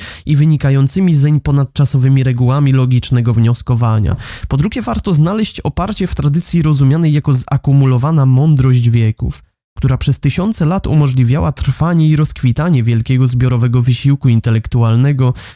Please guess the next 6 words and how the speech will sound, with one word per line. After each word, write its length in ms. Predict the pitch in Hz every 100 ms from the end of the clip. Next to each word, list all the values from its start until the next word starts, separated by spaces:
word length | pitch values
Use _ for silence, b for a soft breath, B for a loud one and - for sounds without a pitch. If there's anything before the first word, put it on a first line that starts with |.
| _
moralnego, 760 | 127 139 143 131 131 127 113 -
estetycznego 800 | 147 - 135 127 - 123 117 123
i 80 |
duchowego 580 | 120 143 139 117 156 143
zwanego 400 | 117 120 117 120
cywilizacją. 920 | - 123 120 117 110 110 104 - 92